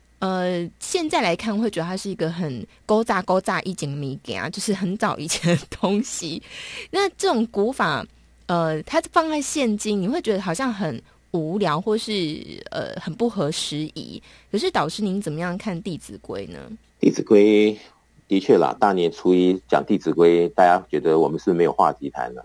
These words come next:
Speaker 2: <laughs>一般的人啊，
Speaker 1: 话题可多的。
Speaker 2: 他会觉得，“哎呀，真的是。”但是你，你有没有感受到呢？就是说，比如说我们刚刚讲的这一点，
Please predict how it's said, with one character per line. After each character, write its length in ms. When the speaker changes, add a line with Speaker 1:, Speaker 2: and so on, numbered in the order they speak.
Speaker 2:
<laughs> 1500
一 80
般 180
的 120
人 80
啊， 20
Speaker 1:
话 60
题 0
可 0
多 260
的。 300
Speaker 2:
他 40
会 20
觉 100
得 180
，“哎 100
呀， 520
真 120
的 160
是。” 360
但 80
是 220
你， 200
你 180
有 100
没 100
有 220
感 160
受 160
到 240
呢？ 120
就 140
是 160
说， 240
比 80
如 40
说 120
我 20
们 80
刚 100
刚 60
讲 160
的 80
这 120
一 100
点， 200